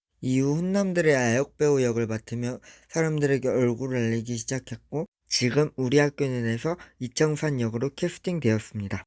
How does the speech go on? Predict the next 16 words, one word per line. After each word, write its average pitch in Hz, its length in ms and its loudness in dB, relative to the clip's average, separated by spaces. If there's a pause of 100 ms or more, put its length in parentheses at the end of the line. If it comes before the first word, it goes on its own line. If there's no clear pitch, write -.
이천십칠 175 640 0
웹드라마 143 680 0
복수노트로 147 680 -4
데뷔한 117 540 0
조이연은 120 680 0 (400)
슬기로운 185 540 0
의사생활에서 143 760 -2
윤복이 131 500 0
역을 120 320 -2
맡으며 117 500 -4 (300)
사람들에게 127 640 0
윤복이로 123 840 0
더욱 117 360 -4
많이 113 320 -2
알려져 113 400 0
있습니다. 104 560 -6